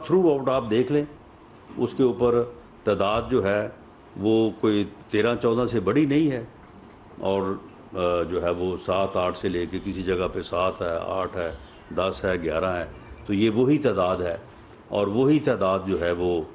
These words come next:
अ, हमारी assessment है कि उनको, अ, लेके ये इस्लामाबाद पहुंचेगा।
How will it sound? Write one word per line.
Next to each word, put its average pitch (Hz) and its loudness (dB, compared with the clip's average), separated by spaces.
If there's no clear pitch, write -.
अ, 78 -2
हमारी 85 0
assessment 87 -6
है 85 -2
कि 87 -6
उनको, 82 -6
अ, 76 -6
लेके 82 -4
ये 85 -4
इस्लामाबाद 85 -4
पहुंचेगा। 92 -6